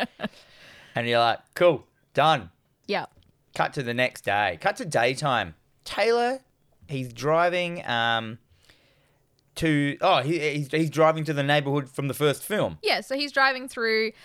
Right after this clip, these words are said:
Speaker 1: Uh, we get flashbacks of the events from the first movie. Uh,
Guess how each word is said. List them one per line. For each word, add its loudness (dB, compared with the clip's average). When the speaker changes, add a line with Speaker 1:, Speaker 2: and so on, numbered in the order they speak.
Speaker 1:
Uh, 0
we -4
get -4
flashbacks -2
of -10
the -4
events -6
from -8
the -6
first -4
movie. -6
Uh, 2